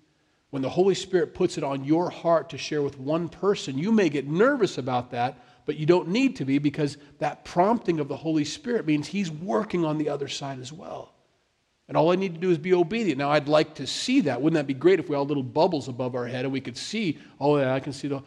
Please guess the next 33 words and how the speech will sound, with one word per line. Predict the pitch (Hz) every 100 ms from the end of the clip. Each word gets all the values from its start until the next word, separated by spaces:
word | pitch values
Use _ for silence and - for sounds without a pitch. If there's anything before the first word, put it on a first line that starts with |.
| -
like | 151
a | 131
light | 123 151 160
beam | 135 131
or | 123
something | - 135 123
coming | - 135 135
off | 135
somebody | 135 147 135 131
who's | 120
being | 135 123
worked | 135 143 143
on | 127
by | 127
the | 123
Holy | 127 120
Spirit"? | - - 151 117 - - _ -
That'd | 135
be | 156
great. | 147 160 127 - - _ _
He | -
doesn't | 139 131
give | 147
us | 135 -
that. | 107 101
That's | 123 -
walking | 127 127 127
by | 120 113
sa-, | - - 147 113
sight, | - 156 123 107 -
not | 117 120
by | 110
faith. | - 127 104